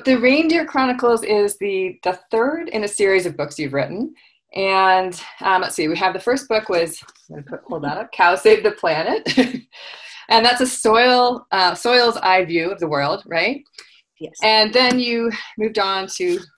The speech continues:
Speaker 1: Water in Plain Sight. <laughs> And, um, this book was that, you know,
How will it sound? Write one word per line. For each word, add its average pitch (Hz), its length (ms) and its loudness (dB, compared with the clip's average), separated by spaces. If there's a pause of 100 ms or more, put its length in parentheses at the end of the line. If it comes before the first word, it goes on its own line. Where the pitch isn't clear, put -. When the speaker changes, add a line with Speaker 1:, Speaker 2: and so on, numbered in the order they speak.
(220)
Speaker 1:
Water 170 380 -4
in 202 80 -16
Plain 196 240 -14
Sight. 190 480 -8
<laughs> - 20 -20 (1000)
And, 196 560 0 (100)
um, 170 560 -2 (380)
this 185 420 -4
book 175 340 -2
was 170 220 -4
that, - 160 -6
you 180 80 -8
know, 165 180 -6